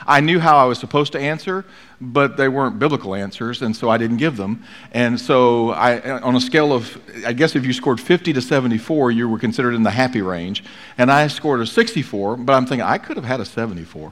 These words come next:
I, I mean, I could have done that. The, here's the thing about it.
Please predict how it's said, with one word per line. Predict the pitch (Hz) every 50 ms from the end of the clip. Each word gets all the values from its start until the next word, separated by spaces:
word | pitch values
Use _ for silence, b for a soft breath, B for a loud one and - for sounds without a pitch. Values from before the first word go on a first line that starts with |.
| - -
I, | 101 110
I | 123 127 123
mean, | 123 127 123
I | 135 143
could | 143 185 165
have | 117 95
done | 101 101 87
that. | 80 90 90 - B B B B B B B B B _ -
The, | 139 147 147
here's | 131 165 226 240 -
the | 180 147
thing | - 131 98 87 85 85 - - -
about | 107 104 104 95 90 92
it. | 85